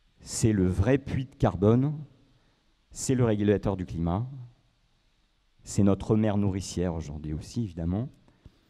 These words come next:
c'est le garant de notre santé, c'est un terrain de jeu magnifique, et puis il inspire, euh, de très nombreux artistes, évidemment.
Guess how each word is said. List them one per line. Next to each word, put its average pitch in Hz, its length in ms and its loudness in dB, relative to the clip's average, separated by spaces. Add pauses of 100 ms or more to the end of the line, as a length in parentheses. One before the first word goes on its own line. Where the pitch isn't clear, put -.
(100)
c'est - 180 -2
le 85 60 -4
garant 123 340 2
de 127 60 4
notre 113 260 6
santé, 123 480 -2 (960)
c'est - 240 -2
un 139 120 2
terrain 127 260 6
de 120 80 6
jeu 110 140 6
magnifique, 101 680 -2 (160)
et 98 100 -4
puis 110 360 2
il 101 120 -2
inspire, 104 560 -2
euh, 92 140 0 (340)
de 113 180 4
très 135 360 0
nombreux 113 400 0
artistes, - 640 -10 (120)
évidemment. 92 540 -2